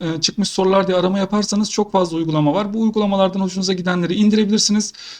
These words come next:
ve tekrar tekrar testler çözebilirsiniz. Aynı zamanda telefonumuza Anadolu Mobil uygulaması da var. Onu da kullanma şansınız var.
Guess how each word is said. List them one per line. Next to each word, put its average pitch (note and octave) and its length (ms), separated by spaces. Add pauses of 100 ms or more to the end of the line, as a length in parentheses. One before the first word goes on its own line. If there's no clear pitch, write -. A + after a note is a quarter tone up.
(160)
ve G#3 180 (500)
tekrar A3 340
tekrar G#3 380 (240)
testler G#3+ 380
çözebilirsiniz. G3+ 680
Aynı G#3+ 220
zamanda G3 460 (1300)
telefonumuza F3+ 500
Anadolu F#3 360
Mobil F3+ 240
uygulaması F3+ 500
da D#3 80
var. F#3+ 80
Onu F#3+ 220
da D3 100
kullanma C3+ 340
şansınız C3+ 480
var. A3 120